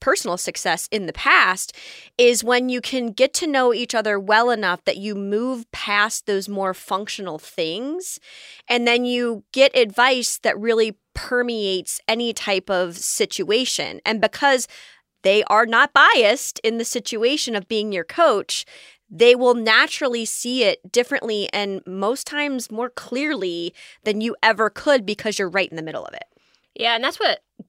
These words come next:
Speaker 2: personal growth is all about, right?
Speaker 1: Mm-hmm.
Speaker 2: And it's being able to see those things and have somebody tell you those things and then being able to apply 'em to the situation, like you said, that transcends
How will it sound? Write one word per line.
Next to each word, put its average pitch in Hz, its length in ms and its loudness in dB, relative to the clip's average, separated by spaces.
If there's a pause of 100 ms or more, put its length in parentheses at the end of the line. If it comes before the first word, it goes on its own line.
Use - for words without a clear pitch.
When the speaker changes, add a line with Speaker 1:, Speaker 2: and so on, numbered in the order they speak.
Speaker 2:
personal 247 400 -2
growth 202 340 -2
is 185 140 -6
all 170 180 -2
about, 156 540 0
right? 196 260 -2
Speaker 1:
Mm-hmm. 185 100 -20 (340)
Speaker 2:
And 240 100 2
it's 220 80 -2
being 247 300 -2
able 247 240 2
to 202 100 0
see 254 320 -4
those 190 260 -2
things 185 500 -4
and 208 180 -6
have 233 160 -2
somebody 180 220 -4
tell 247 220 -2
you 262 140 -2
those 185 240 -2
things 185 340 -6
and 196 100 -6
then 196 120 -4
being 214 180 -2
able 214 180 -4
to 190 80 0
apply 214 440 0
'em 185 200 -2
to - 120 -12
the 185 80 -6
situation, 190 720 -4
like 175 160 -8
you 196 60 -4
said, 190 160 -4
that 196 100 -8
transcends 214 760 -4